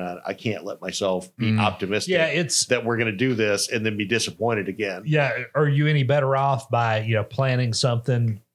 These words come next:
Speaker 3: and having, having it to look forward to, but then having, you know,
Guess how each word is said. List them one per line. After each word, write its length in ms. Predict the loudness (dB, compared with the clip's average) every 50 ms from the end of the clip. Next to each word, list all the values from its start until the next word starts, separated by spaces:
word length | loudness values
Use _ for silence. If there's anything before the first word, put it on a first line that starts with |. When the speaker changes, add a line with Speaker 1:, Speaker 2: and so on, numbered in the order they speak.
| _ -4
Speaker 3:
and 120 | -2 0 2
having, 420 | 2 2 2 2 2 0 -2 -4 -4
having 320 | -2 0 2 2 2 2 2
it 60 | 2
to 100 | 2 2
look 240 | 2 2 0 -2 -2
forward 360 | -2 0 0 2 0 0 0 0
to, 380 | 0 2 2 4 2 2 0 -2 -6 -16 -20 -20 _ _ _ _ _ _ _ -4
but 120 | -4 0
then 120 | 0 2 2
having, 480 | 4 4 4 2 2 0 -2 -2 -4 -4
you 120 | -2 0 0
know, 120 | 0 0